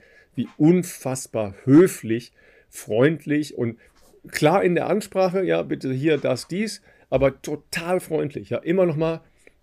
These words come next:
„Wo kommt ihr her? Was macht ihr hier?“ und so weiter. Super. Ich weiß nicht, wie der gemeine Polizist in Kassel drauf ist. In Köln geht's schon mal, dass man auch einen Schnack machen kann, aber dann auch irgendwann nicht mehr. <laughs> Ja.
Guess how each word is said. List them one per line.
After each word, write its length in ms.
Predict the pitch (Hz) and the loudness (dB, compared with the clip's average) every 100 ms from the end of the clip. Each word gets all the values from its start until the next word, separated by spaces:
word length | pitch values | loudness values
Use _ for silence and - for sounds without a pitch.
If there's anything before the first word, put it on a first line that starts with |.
| _ _ | _ _
„Wo 120 | - 156 | -8 -2
kommt 260 | 180 170 | 0 0
ihr 80 | 143 | 0
her? 380 | 143 160 156 - | 2 2 0 0
Was 180 | 143 143 | 0 0
macht 280 | 139 135 - | -4 -4 -4
ihr 80 | |
hier?“ 160 | 123 131 | -2 -2
und 100 | 120 | -4
so 80 | 113 | -4
weiter. 320 | 113 113 113 _ _ _ _ | -4 -4 -8 _ _ _ _
Super. 440 | 107 123 - 85 - - - _ _ _ - | -6 -4 -4 -12 -14 -20 -20 _ _ _ -4
Ich 120 | 127 | 0
weiß 260 | 120 185 170 | 4 4 4
nicht, 160 | 165 151 | -4 0
wie 60 | |
der 120 | 147 | 2
gemeine 460 | 131 127 160 151 143 | 2 2 2 2 -2
Polizist 420 | - 139 156 143 | -2 -2 -2 -4
in 80 | 135 | -4
Kassel 280 | 147 143 113 | -2 -2 -2
drauf 280 | 92 92 117 | -4 -6 -6
ist. 280 | 175 - _ _ _ _ - _ - - | -8 -8 _ _ _ _ -20 _ -10 0
In 160 | 151 | 2
Köln 280 | 139 175 180 | 6 8 8
geht's 380 | 165 147 - - - - - 175 165 | 6 4 0 -12 -16 -16 -8 -6 -6
schon 240 | - - 202 | -2 2 6
mal, 280 | 190 190 170 | 8 8 6
dass 140 | 151 | 0
man 100 | 160 | 2
auch 100 | 160 | 2
einen 80 | 147 | 2
Schnack 260 | 160 190 | 2 0
machen 220 | 185 175 175 | 2 0 2
kann, 140 | 180 | 4
aber 200 | 175 165 | 8 8
dann 220 | 151 170 | 8 4
auch 200 | 160 151 | 4 4
irgendwann 500 | 151 160 147 147 151 | 8 6 6 4 4
nicht 220 | 135 123 - | 4 2 0
mehr. 220 | 104 101 85 - 107 | -2 -2 -4 -6 -4
<laughs> 0 | |
Ja. 240 | - 101 | -6 -6